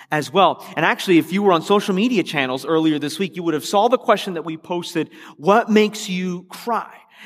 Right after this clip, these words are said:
And so today, uh, I'm gonna share some of the responses. We're gonna start with some of the, the funny ones, 'cause why not? So people said, number one,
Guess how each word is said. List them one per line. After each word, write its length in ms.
And 120
so 140
today, 560
uh, 180
I'm 140
gonna 180
share 240
some 240
of 80
the 180
responses. 640
We're 80
gonna 160
start 200
with 120
some 180
of 60
the, 160
the 100
funny 300
ones, 240
'cause 260
why 200
not? 360
So 340
people 680
said, 260
number 260
one, 400